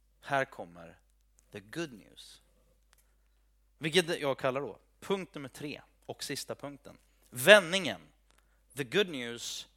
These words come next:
Guds nåd. Efesierbrevet två, vers fyra till åtta. Men, det är så skönt att det står men där.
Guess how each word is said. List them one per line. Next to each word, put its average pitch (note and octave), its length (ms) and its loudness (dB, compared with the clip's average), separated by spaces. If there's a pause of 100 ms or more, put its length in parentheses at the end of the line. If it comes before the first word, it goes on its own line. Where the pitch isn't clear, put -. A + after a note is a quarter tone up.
(140)
Guds A#2+ 400 -10
nåd. A2+ 280 -14 (760)
Efesierbrevet C#3+ 720 0
två, F#3 280 0
vers E3 180 0
fyra C3 260 -2
till C3 140 -6
åtta. B2 280 -8 (460)
Men, E3+ 640 10 (1160)
det D#3+ 100 8
är G3+ 40 4
så A3 120 -2
skönt - 460 -4
att D#3 80 -10
det E3 80 -8
står D#3+ 220 -8
men A3+ 380 -2
där. - 260 -4